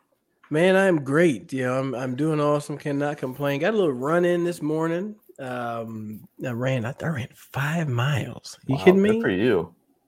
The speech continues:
Speaker 1: Man, I was kinda surprised, you know, and there's sometimes I'll challenge myself.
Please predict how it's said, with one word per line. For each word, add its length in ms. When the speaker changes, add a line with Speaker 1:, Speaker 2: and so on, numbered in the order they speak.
Speaker 1:
Man, 420
I 60
was 140
kinda 280
surprised, 840
you 140
know, 240
and 200
there's 240
sometimes 480
I'll 100
challenge 460
myself. 500